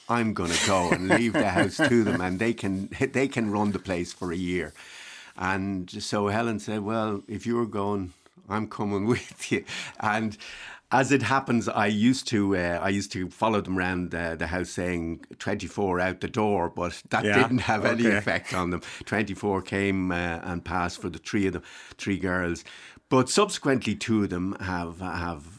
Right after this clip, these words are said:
Speaker 1: moved out. Hannah went to stay, live with friends, and my daughter Georgia just left for Australia, like a lot of nurses.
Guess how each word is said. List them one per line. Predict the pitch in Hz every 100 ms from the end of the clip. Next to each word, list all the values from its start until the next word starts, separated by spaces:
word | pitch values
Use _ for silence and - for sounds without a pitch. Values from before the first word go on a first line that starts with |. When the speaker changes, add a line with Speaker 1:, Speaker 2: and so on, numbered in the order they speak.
| -
Speaker 1:
moved | 95 87 76 82
out. | 80 90 90
Hannah | 87 85 82
went | 78 -
to | - -
stay, | - - 82
live | 80 87 85
with | 80
friends, | - 98 85 82 82 -
and | 82 82 82 -
my | 82 82
daughter | 90 87 85
Georgia | - 90 90 90
just | 78 87 -
left | 82 85
for | -
Australia, | 82 - - 85 87 90
like | 80 85 -
a |
lot | 82 87
of | 90 73 80
nurses. | 82 90 92 - 92 - -